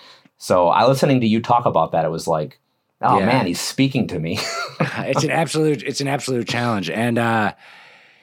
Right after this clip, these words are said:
Speaker 2: S E O means search engine optimization.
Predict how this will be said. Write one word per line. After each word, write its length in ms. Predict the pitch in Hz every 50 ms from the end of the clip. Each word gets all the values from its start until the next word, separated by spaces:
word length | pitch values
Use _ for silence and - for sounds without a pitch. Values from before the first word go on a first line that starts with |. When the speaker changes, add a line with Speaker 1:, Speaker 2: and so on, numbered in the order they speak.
| _ _ _ _ _ _ _ _ -
Speaker 2:
S 220 | 170 190 - - -
E 180 | 233 202 175 175
O 460 | 185 175 131 117 110 107 110 113 - -
means 480 | 131 147 143 139 135 127 107 98 - -
search 380 | - - 202 196 175 160 -
engine 360 | - 127 120 107 98 104 101 101
optimization. 840 | 95 90 - 147 143 143 123 90 78 73 - - 62 60 62 -